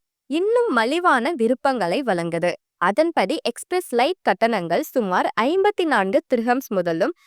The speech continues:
எக்ஸ்பிரஸ் வேல்யூ கட்டணங்கள் ஐம்பத்தி ஆறு திரஹம்ஸ்ல இருந்தும் ஸ்டார்ட் ஆகுது. ஏர் இந்தியா எக்ஸ்பிரஸ் மொபைல் செயலி மூலம் முன்பதிவு செய்யும் பயணிகள் பூஜ்ய வசதி கட்டணங்களையும் தள்ளுபடி செய்யப்பட்ட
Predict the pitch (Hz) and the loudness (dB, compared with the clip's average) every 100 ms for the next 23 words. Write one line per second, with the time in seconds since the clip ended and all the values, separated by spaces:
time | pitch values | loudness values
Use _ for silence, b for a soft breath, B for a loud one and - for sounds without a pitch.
0 | b 254 - - 403 - 233 233 262 302 | b -8 -6 -2 -2 0 2 4 2 0
1 | - 196 233 208 165 262 - 220 311 381 | -2 -2 -2 -2 -2 -2 -2 -2 0 0
2 | 403 320 233 175 226 - 240 220 226 240 | -2 0 2 2 0 -2 0 0 -2 -2
3 | 196 165 160 269 - 285 208 175 170 170 | -2 -2 -2 -4 -2 -2 0 -2 -2 -2
4 | 175 - _ _ _ - 339 427 453 392 | -4 -4 _ _ _ -4 -2 0 2 0
5 | 330 359 330 247 - 294 - 220 196 254 | 0 0 -2 -6 -2 -4 -2 -2 0 -2
6 | 294 285 269 262 196 170 175 311 - 240 | 0 0 0 0 -2 -2 -2 -4 -2 -2
7 | 320 349 339 330 320 269 262 302 208 190 | 0 0 0 -2 -2 -2 -2 -4 -2 -2
8 | 233 165 185 320 _ _ - 415 440 415 | -2 -2 -2 -4 _ _ 0 2 4 2
9 | 403 262 277 262 294 202 226 247 214 170 | 2 0 0 -4 -4 -4 -2 -4 -2 -4
10 | 165 285 - _ 254 233 269 285 277 285 | -4 -6 -8 _ -2 0 2 2 0 -2
11 | 233 233 247 190 247 | -2 -2 -2 -6 -4